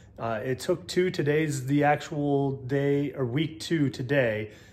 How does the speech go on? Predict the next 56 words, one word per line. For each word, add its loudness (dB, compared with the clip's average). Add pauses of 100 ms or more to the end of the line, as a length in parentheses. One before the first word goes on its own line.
(120)
and -2
we 0
still -2
have 2
some -4
things -2
we -2
need 0
to -6
move 0
back -4
in, -2
but -2
most 4
of 2
it's 0
put -2
back 2
together. 2
The -2
floors -4
look -2
great. 0 (300)
The 0
oil 4
wax, 2
I -2
love 0
it. -2
It's -6
already 0
drying -2
up -4
and -4
curing. -4
Still -2
has 0
a -2
little 0
bit 2
of 0
a 2
smell 0
when 2
you 2
wake 0
up -4
in -2
the 2
morning 0
and 0
you're 0
not 0
used -4
to 2
it, -4